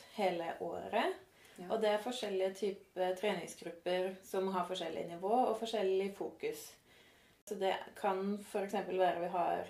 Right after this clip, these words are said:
Speaker 1: en gruppe som er styrkekondisjon, eh, og så har vi yoga, og så har vi vanngym. Så det er jo tre helt, egentlig forskjellige typer treninger. Vi har jo også mulighet til å gjøre egen trening her på huset,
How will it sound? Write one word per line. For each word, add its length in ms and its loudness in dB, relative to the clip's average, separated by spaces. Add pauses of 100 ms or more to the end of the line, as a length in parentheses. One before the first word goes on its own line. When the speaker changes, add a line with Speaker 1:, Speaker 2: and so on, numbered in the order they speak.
(220)
Speaker 1:
en 120 0
gruppe 260 -4
som 200 -4
er 220 -2
styrkekondisjon, 1000 -2 (840)
eh, 160 0
og 60 0
så 120 -2
har 180 6
vi 80 -2 (100)
yoga, 480 0 (140)
og 80 0
så 100 0
har 140 6
vi 80 2
vanngym. 520 0
Så 140 -2
det 100 6
er 80 6
jo 60 0
tre 180 0
helt, 300 2
egentlig 340 -2
forskjellige 460 -2
typer 400 -4 (340)
treninger. 800 -2 (960)
Vi 80 2
har 180 4
jo 60 2
også 240 0 (500)
mulighet 380 0
til 160 -2
å 80 0
gjøre 300 -2
egen 180 -8
trening 400 -10
her 340 -6 (300)
på 80 -4
huset, 380 0